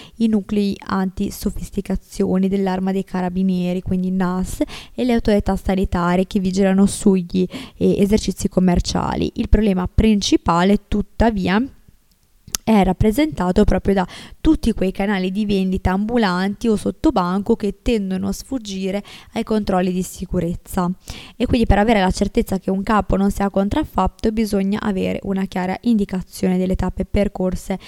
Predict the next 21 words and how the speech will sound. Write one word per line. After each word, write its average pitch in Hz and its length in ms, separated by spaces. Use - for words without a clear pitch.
dal 220 220
prodotto 196 500
nelle 190 240
varie 185 240
fasi 180 320
produttive. 175 840
La - 100
legge 220 200
italiana 220 760
impone 196 540
che - 240
tutti - 580
i 208 80
prodotti 202 640
tessili 190 560
messi 190 580
in 180 180
vendita 185 420
al 185 80
consumatore 185 720
finale 240 640